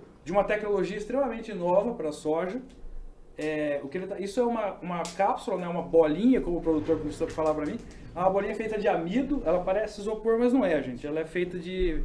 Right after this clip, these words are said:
fécula de, de mandioca e amido de milho, é, de milho. Então, essa bolinha aí, ela se biodegrada em menos de duas semanas. Vocês não vão encontrar mais ela no campo.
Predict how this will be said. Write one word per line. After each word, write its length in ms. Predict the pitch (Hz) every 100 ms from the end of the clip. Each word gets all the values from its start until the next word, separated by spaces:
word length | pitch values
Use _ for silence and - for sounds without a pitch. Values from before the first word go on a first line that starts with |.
| - - - - -
fécula 440 | - 240 262 254
de, 80 | 220
de 280 | - 180 175
mandioca 480 | 185 160 185 220 240
e 40 |
amido 260 | 220 220 214
de 120 | 233
milho, 380 | 202 160 117 120 -
é, 80 | 127
de 140 | 127 170
milho. 260 | 156 127
Então, 320 | 127 185 254 - - - - -
essa 240 | 151 170 180
bolinha 460 | 196 180 202 196
aí, 100 | 185
ela 140 | 214 226
se 160 | 240
biodegrada 640 | 185 208 202 180 165 202 277
em 60 |
menos 400 | 247 190 220 269
de 40 | 254
duas 260 | 214 233
semanas. 600 | - 160 156 185 190 - - -
Vocês 240 | - 170 170
não 120 | 170
vão 120 | 175
encontrar 400 | 175 175 - 170
mais 160 | 175 170
ela 160 | 180 202
no 80 |
campo. 240 | - 143